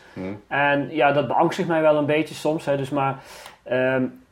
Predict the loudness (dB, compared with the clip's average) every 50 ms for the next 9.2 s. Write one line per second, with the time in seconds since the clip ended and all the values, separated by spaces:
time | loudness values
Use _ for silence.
0 | -20 -20 -20 -20 -20 -6 2 4 6 6 6 4 -2 -8 -4 -2 -2 -2 0 0
1 | 2 4 6 4 4 2 0 2 2 4 4 4 2 0 0 -2 -4 -4 -4 -4
2 | -2 -2 -4 -2 0 2 0 0 0 2 0 0 0 0 -4 -4 -6 -4 -2 -2
3 | -2 -2 -2 -2 0 2 0 0 0 -2 -4 -6 -6 -6 -6 -2 -2 0 0 -2
4 | -2 -4 -4 -2 -2 -2 -2 -4 -6 -10 -20 -20 -20 -20 -20 -20 -20 -20 -20 -20
5 | _ _ _ _ _ -20 -10 -4 0 2 2 2 2 0 -4 0 4 6 6 6
6 | 6 4 2 2 2 2 0 -2 0 0 0 2 4 6 6 6 4 2 2 4
7 | 4 4 4 2 0 -8 -14 -14 -14 -16 -14 -10 -8 -6 0 4 4 4 6 4
8 | 2 0 0 -2 0 0 2 0 0 0 0 0 0 2 0 -4 -2 0 0 2
9 | 2 0 0